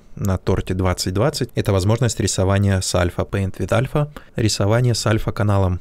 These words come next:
рисование скульпт. Добавлю плейн и нанесу на него вот такую текстуру травы. Это будет подложка. Эту текстуру я, в принципе, могу отключить.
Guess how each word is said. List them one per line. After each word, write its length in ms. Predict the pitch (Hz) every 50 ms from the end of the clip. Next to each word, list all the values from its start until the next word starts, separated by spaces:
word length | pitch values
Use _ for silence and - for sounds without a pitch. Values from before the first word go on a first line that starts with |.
| - - -
рисование 500 | 98 98 98 - 101 110 143 143 120 101
скульпт. 400 | - - 107 107 107 - - - - - - - - - - - - - - - - - - - - - -
Добавлю 460 | - 113 110 104 107 107 98 95 92
плейн 320 | - - 123 139 156 160 131
и 120 | 92 113
нанесу 380 | 120 120 110 110 101 - - 123
на 80 | 117
него 280 | 110 104 101 101 98 95
вот 180 | 98 95 -
такую 340 | - 101 95 - - 95 90
текстуру 600 | - - 98 - - - 95 95 92 92 92 95 - - - - - - - - - - - - - - - - -
травы. 420 | - - 98 98 98 98 110 160 - - - - - - - - - - -
Это 180 | - - -
будет 300 | 104 98 101 98 95 -
подложка. 580 | - - 98 98 95 98 95 - - 123 139 147 - - - - - - - - - - - - -
Эту 220 | - - - -
текстуру 500 | - - - - - - 92 92 90 90 - - - - - - - - - - - - - - -
я, 160 | - 101 95
в 40 | -
принципе, 360 | - - 90 92 - - 90
могу 220 | 92 95 92 95
отключить. 500 | 92 - - 98 101 - - - - -